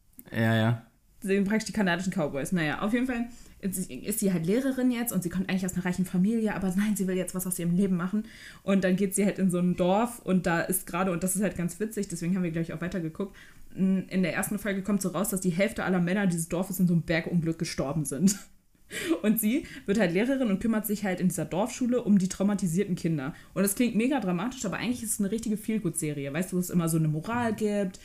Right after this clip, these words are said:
Speaker 2: wo es immer so irgendwas aufgelöst wird und alle Leute sehr dramatisch sind und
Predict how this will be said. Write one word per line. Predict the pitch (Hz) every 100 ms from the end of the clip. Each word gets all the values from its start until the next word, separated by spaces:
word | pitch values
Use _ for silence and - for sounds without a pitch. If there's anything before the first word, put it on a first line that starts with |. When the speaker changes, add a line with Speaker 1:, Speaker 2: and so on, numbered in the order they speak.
| - - -
Speaker 2:
wo | 180
es | 180
immer | 180 170
so | 165 165
irgendwas | 180 170 -
aufgelöst | 214 - 202 196 196
wird | 185
und | 175
alle | 175 202
Leute | 180 170
sehr | 170 170
dramatisch | - 165 156 156 165
sind | - 147 -
und | 156 156